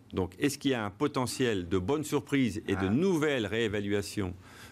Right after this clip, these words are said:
Speaker 1: euh, des résultats pour deux mille vingt ? Ça va être plus compliqué, parce qu'on voit bien qu'on a eu cette phase de fort rebond économique, et que là, ah ben, on peut pas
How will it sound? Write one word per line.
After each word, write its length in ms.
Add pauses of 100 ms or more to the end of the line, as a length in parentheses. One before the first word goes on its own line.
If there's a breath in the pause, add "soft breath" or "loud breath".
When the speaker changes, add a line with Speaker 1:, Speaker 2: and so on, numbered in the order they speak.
(140 loud breath)
Speaker 1:
euh, 80
des 120
résultats 440
pour 200
deux 80
mille 180
vingt ? 300 (220 loud breath)
Ça 120
va 60
être 100
plus 120
compliqué, 440 (220)
parce 160
qu'on 420
voit 140
bien 160
qu'on 180
a 60
eu 80
cette 180
phase 200
de 80
fort 260
rebond 260
économique, 580 (240 loud breath)
et 80
que 120
là, 200
ah 80
ben, 460
on 60
peut 160
pas 180